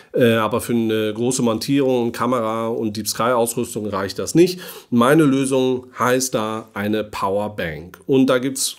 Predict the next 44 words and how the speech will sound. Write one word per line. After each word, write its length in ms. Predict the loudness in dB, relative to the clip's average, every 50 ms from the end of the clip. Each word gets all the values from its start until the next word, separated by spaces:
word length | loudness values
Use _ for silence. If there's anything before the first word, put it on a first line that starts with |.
| _
unzählige 720 | 0 2 4 4 4 2 2 2 2 2 2 0 -2 -2 -2
Hersteller 560 | -2 0 -2 -2 -2 -2 -4 -4 -4 -2 -2
mittlerweile 540 | -4 -4 -4 -4 -4 -4 -4 -4 -4 -6 -6
von 160 | -8 -8 -8
solchen 340 | -6 -8 -8 -8 -10 -10 -8
Powerbanks. 800 | -4 0 2 2 2 2 0 -2 -4 -2 -2 -2 -2 -4 -6 -8 -10 -18 -20 -20 -18 -18 -20 -20 -12 _
Und 320 | 0 0 2 2 0 0 0
da 180 | 0 0 0
ist 240 | -2 -2 -4 -6 -6
die 100 | -6 -4
Übersicht 600 | -4 0 2 4 4 4 4 0 -2 -4 -6 -4
wirklich, 340 | -4 -4 -4 -4 -6 -4 -4
oder 220 | -2 0 0 0
ist 160 | 0 -2 -4
total 340 | -4 -4 -2 0 0 0 2
unübersichtlich, 840 | 4 4 6 6 6 6 6 4 2 0 -2 -4 -4 -6 -6 -6 -6
was 200 | -6 -6 -4 -6
man 100 | -6 -6
da 140 | -6 -6
jetzt 260 | -8 -8 -8 -8 -10 -8
kaufen 420 | -2 0 2 2 2 2 2 2
soll. 200 | 2 0 -2 -4
Es 160 | -6 -6 -2
gibt 260 | -2 -2 -2 -2 -8 -20 _ _ _ -4
zwei 320 | 2 4 4 4 4 2
große 500 | 2 0 0 0 0 0 -2 -2 -2 -4 -6
Hersteller, 520 | -2 0 2 2 2 0 0 -2 -2 -2
von 160 | -2 -2 -2
denen 160 | 0 0 -2
ich 120 | -2 -4 -4
immer 280 | -4 -2 -2 -2 -4
wieder 320 | -6 -6 -6 -6 -6 -8 -8 0
höre. 480 | 4 6 8 8 6 6 4 2 0 -2 -6 -12 -14 -14 -16 -16 -18 0 _
Das 200 | 2 4 4 2
ist 100 | -2 -2
zum 220 | -2 -2 -2 -2
einen 400 | -2 -4 -6 -6 -4 -4 -6 -6 -2
Jackery 640 | 0 2 2 2 2 0 2 2 2 2 2 2
und 140 | 0 0 -2
das 160 | -2 -2 -2
ist 100 | -4 -4
zum 160 | -4 -4 -4 -4
anderen 460 | -2 -4 -4 -4 -4 -4 -6 -6 -6
Bluetti. 560 | -2 2 2 4 4 2 2 0 0 -2